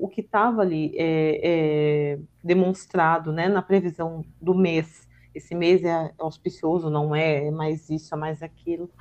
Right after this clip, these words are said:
É, eu comecei a perceber. As decisões que eu tenho tomado agora, eu tenho tomado prestando bastante atenção na, na, na vibração do mês, porque isso me ajuda a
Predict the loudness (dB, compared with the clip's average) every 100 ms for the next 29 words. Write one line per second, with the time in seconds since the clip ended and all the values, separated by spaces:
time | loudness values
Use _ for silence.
0 | -20 -20 -4 -2 0 2 2 2 0 0
1 | 2 2 2 -2 -8 -20 -8 0 2 2
2 | 2 2 2 2 0 2 2 4 4 4
3 | 2 -2 -2 4 4 6 4 2 2 -2
4 | 0 2 2 4 0 2 0 2 2 2
5 | 0 -2 0 2 2 0 0 0 2 2
6 | 2 0 0 2 2 2 -2 -2 0 2
7 | 2 0 0 0 2 2 0 -2 -8 _
8 | _ _ _ _ _ _ 2 2 4 4
9 | 6 4 2 4 4 4 2 2 4 4
10 | 4 2 0 0 0 2 0 -2